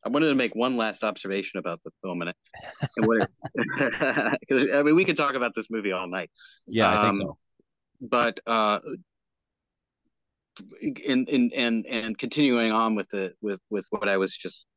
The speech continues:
Speaker 1: uh, uh, s-, uh, talking about, but it's,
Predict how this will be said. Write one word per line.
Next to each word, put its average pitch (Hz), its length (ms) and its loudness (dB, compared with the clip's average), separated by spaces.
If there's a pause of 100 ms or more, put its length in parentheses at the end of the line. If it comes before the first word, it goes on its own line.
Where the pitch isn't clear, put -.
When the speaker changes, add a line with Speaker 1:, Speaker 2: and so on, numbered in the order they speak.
Speaker 1:
uh, 92 160 -2 (380)
uh, 90 100 -2
s-, - 220 -6 (120)
uh, 90 120 -2 (100)
talking 127 340 -2
about, 80 300 -4 (500)
but 123 220 0
it's, - 480 -2